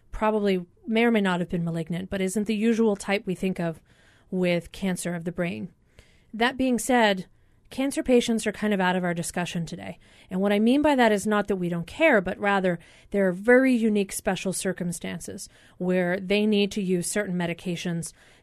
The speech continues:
with chronic pain and cancer pain, and they are not the types of folks who should change their medicine, get off of their medicine, or do anything other than what their cancer doctor says. So when you mentioned brain tumor, the first thing that came to mind was we've got to mention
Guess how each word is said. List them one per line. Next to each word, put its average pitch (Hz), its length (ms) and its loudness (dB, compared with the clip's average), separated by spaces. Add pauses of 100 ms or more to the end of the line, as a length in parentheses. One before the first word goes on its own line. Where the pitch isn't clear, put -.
with 180 420 0
chronic 196 420 0
pain 185 280 -2
and 170 160 -6
cancer 180 380 -4
pain, 165 400 -8 (400)
and 185 300 -2
they 226 120 6
are 226 120 4
not 214 260 2
the 208 80 -4
types 196 320 -4
of 190 60 -8
folks 165 340 -4
who 190 140 -2
should 170 400 -4 (420)
change 233 380 0
their 240 120 4
medicine, 196 460 2
get 180 140 0
off 180 180 0
of 208 80 0
their 196 80 2
medicine, 180 420 -2
or 170 80 -2
do 180 180 -4
anything 190 440 -2 (380)
other 196 200 0
than 185 200 -2
what 185 140 -6
their 180 120 -4
cancer 180 360 -6
doctor 165 320 -8
says. 180 360 -10
So 180 140 -4
when 170 160 -4
you 175 100 -2
mentioned 277 420 0 (380)
brain 220 220 2
tumor, 202 260 -2
the 180 120 -2
first 302 440 -4
thing 294 120 -2
that 254 100 -2
came 247 220 0
to 233 60 0
mind 190 300 0
was 170 240 -2
we've 233 340 -2
got 262 140 4
to 220 80 6
mention 180 460 0